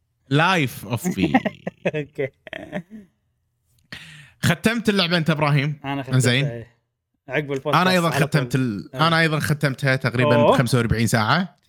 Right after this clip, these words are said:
Speaker 2: خمسة وأربعين. <laughs> بس هو ت-، زين، مو فرق وايد ترى. أنا ثمانية وثلاثين.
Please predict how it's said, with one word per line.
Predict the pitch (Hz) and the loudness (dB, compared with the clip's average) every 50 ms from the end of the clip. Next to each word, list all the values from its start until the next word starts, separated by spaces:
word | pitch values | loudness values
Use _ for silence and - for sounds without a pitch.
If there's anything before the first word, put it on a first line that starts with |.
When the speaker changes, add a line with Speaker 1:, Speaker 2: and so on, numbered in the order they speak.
| _ - | _ -2
Speaker 2:
خمسة | 208 208 - 226 | 0 2 4 4
وأربعين. | 208 185 - - 180 160 - 240 226 220 - - 151 131 120 - _ _ | 4 2 0 -6 -10 -6 -2 0 2 2 0 0 -6 -12 -12 -16 _ _
<laughs> | _ _ _ _ | _ _ _ _
بس | - 247 - - | -2 -2 2 4
هو | 330 285 277 | 6 6 6
ت-، | 269 - 320 | 4 2 -2
زين، | 285 247 247 381 370 269 | -2 2 2 2 2 2
مو | 269 349 302 | 2 0 0
فرق | 262 226 180 143 | 0 0 0 2
وايد | 143 131 120 117 | 0 -2 -4 -4
ترى. | - - 117 139 160 | -8 -10 -8 -4 -2
أنا | 180 185 180 | -2 -2 -2
ثمانية | 175 - 180 180 165 147 | -2 -2 -4 -4 -4 -4
وثلاثين. | 127 120 104 98 - _ | -6 -8 -12 -18 -20 _